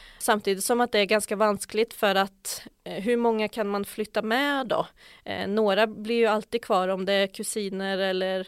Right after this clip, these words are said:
ja, eh, hur långt ifrån man, man hamnar där då. Men sen så de som blir kvar, eh, antingen kontaktar man polisen för att få hjälp av personskyddet. Man, eh,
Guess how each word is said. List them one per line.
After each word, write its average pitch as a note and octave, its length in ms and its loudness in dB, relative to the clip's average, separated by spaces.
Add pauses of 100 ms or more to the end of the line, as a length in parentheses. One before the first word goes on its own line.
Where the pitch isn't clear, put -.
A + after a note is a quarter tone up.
(120)
ja, F#3+ 180 -2 (240)
eh, - 220 -10
hur G#3 120 -2
långt F#3+ 240 -2
ifrån F#3 340 -2
man, F#3 300 -4 (420)
man F3 220 -4
hamnar F#3+ 340 -4
där G3 200 0
då. G3 140 -2 (600)
Men G#3+ 320 0
sen G3+ 320 2
så G3+ 240 2
de G#3 200 2
som G3+ 180 -4
blir G3 100 -2
kvar, G3+ 640 2 (120)
eh, - 360 -6
antingen G#3 480 -4
kontaktar G#3 500 -6
man F#3+ 180 -6
polisen A#3 540 0
för F3+ 140 -4
att F#3+ 100 -4
få G3 80 -4
hjälp G3+ 360 0
av F3 140 -2
personskyddet. G#3 1120 -6 (340)
Man, G3+ 680 0
eh, F#3 160 -4